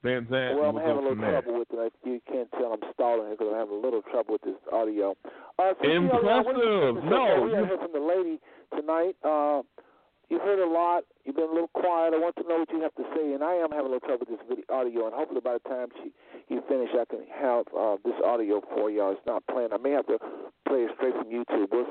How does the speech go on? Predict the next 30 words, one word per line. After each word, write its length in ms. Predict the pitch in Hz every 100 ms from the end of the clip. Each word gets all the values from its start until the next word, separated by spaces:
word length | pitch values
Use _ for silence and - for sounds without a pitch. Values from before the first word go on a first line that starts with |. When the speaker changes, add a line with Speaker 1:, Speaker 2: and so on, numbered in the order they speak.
| -
Speaker 2:
see. 180 | 92 - _ _ _
But 100 | -
go 100 | 156 202
ahead, 140 | 190 -
Sister 200 | - 151
Eliana. 460 | 139 139 139 120
You've 140 | 165 151
heard 220 | 175 180
from 200 | 147 131
Mike 320 | 151 170 - - - - -
all 200 | 139 160
the 80 | 160
way 280 | 151 147 127
in 140 | 123 117
Singapore. 480 | 170 160 143 - 151
You 120 | 139 131
heard 180 | 143 131
from, 200 | 135 123
uh, 280 | 120 117 117 - - - -
uh, 100 | 117
Leonard 360 | 131 170 156 - - -
sharing 240 | 151 139
some 160 | 143 127
of 60 |
the 140 | - 156
same, 280 | 156 156 -
uh, 180 | 120 -
sentiments 320 | 147 143 135
you, 180 | 151 135
you 340 | - 123 139